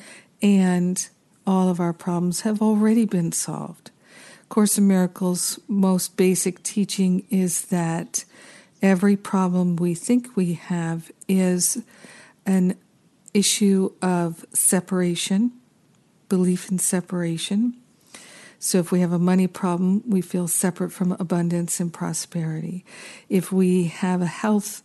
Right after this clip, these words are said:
problem, we feel separate from our divinity, right? A-, a-, any problem, really, it's gonna be that sense of separation from our divinity. If we have a relationship problem,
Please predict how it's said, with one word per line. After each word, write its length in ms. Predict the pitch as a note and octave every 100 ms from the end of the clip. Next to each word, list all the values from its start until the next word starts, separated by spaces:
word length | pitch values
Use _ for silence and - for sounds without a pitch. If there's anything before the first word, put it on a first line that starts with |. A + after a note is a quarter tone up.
| _ -
problem, 520 | - E3 D#3 D#3+ E3+ - - - -
we 260 | F#3 F3+
feel 420 | - G3+ F#3 E3+
separate 520 | E3 - F3 - F#3 -
from 280 | G3 F3
our 240 | G#3 F3 E3+
divinity, 720 | E3 E3+ F#3+ G#3+ D#3+ D#3 - _ _ _ _ _ _ _ _ _
right? 240 | E3+ G3+ - - - - - -
A-, 120 | G3
a-, 300 | A#3 G#3+ G#3+
any 260 | A#3 B3
problem, 560 | A#3+ - F#3 E3+ F3 F3+
really, 440 | F3+ F3 E3 E3
it's 340 | - F#3+ - -
gonna 220 | - F3+
be 200 | E3+ E3+
that 300 | E3 E3+ E3
sense 300 | - F3 E3+
of 120 | E3+
separation 800 | - - F3+ F3+ F3+ E3+ - F3+
from 300 | E3 F3+ E3+
our 200 | E3 E3
divinity. 640 | D#3+ E3+ E3 E3 D#3+ D#3+ D#3+
If 140 | D#3+
we 80 | F#3+
have 160 | F#3
a 60 | E3+
relationship 760 | E3+ F3 F3+ F3+ G3 E3+ E3+ -
problem, 380 | F3 E3+ E3+